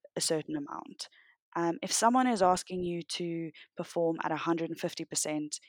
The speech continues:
seven days a week, you know, eight hours a week, that's, that's not sustainable, and burnout is inevitable. And, um,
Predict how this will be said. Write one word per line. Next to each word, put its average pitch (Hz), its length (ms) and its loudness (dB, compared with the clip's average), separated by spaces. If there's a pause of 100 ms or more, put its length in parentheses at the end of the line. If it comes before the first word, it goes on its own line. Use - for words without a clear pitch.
(120)
seven 170 340 2
days 156 220 2
a 156 60 -4
week, 151 400 -10 (240)
you 170 100 0
know, 147 180 2 (180)
eight 160 180 0
hours 156 260 0
a 151 60 -6
week, 151 340 -10 (320)
that's, - 640 0 (380)
that's 180 280 6
not 175 340 2
sustainable, - 800 -4
and 175 240 0
burnout 165 400 2
is 165 140 -4
inevitable. - 680 -8 (540)
And, 175 300 0
um, 170 420 2